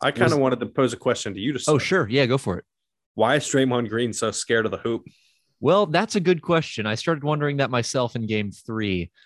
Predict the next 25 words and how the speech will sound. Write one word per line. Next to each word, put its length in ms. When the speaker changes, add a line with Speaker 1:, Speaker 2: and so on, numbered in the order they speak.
Speaker 1:
He, 200
I, 300
I 20
texted 360
you 100
and 80
mentioned 380
that, 160
uh, 280
when 320
did 140
Ben 180
Simmons 280
get 140
traded 260
to 100
the 100
Warriors? 560
Because 300
it 100
really 240
was 300
that 180
kind 180
of 160